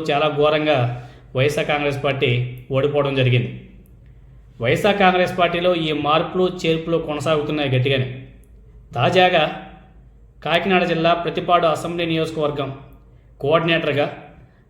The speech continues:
ముద్రగడ పద్మనాభం కుమారుడు ముద్రగడ, ముద్రగడ గిరి గారికి జగన్మోహన్ రెడ్డి గారు అవకాశం కల్పించాడు. దానికి సంబంధించి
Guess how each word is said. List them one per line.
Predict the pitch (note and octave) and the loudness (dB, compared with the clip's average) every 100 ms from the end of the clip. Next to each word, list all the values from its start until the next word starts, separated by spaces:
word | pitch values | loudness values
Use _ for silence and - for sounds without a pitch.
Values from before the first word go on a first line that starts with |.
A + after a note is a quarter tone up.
| - | -10
ముద్రగడ | B2+ C3 F3+ F#3 F#3 F#3 | -6 -2 2 4 4 2
పద్మనాభం | D#3 E3 F3+ F3 E3+ E3 | -2 0 2 2 2 -2
కుమారుడు | D#3+ E3 D#3+ E3 | -4 0 2 2
ముద్రగడ, | F3+ D#3 D3+ E3 D#3+ D#3 D#3+ - - - - _ _ B2+ | 0 -2 -2 0 2 2 -2 -12 -18 -20 -20 _ _ -6
ముద్రగడ | B2+ E3+ F3 | -2 0 2
గిరి | E3+ C#3 D#3 | 2 2 0
గారికి | E3 D#3 D3 D#3 B2+ - - - - - - - | 2 4 4 2 0 -2 -6 -18 -20 -20 -20 -10
జగన్మోహన్ | C3 C3+ F3 E3+ D#3+ | -2 0 0 0 0
రెడ్డి | C#3+ | 2
గారు | D3 | 2
అవకాశం | D#3 D3 D#3+ D#3+ | 4 2 2 0
కల్పించాడు. | D#3 C3+ C3 A#2+ A#2+ - - - - - _ - - _ - - - - _ _ _ _ _ _ - - _ _ _ _ _ _ - | -2 -2 0 0 -2 -6 -18 -20 -20 -20 _ -20 -20 _ -20 -20 -20 -20 _ _ _ _ _ _ -20 -20 _ _ _ _ _ _ -6
దానికి | C3 C#3+ | -2 -2
సంబంధించి | C3+ D#3+ F3 F3 E3+ E3 | 0 2 2 2 2 2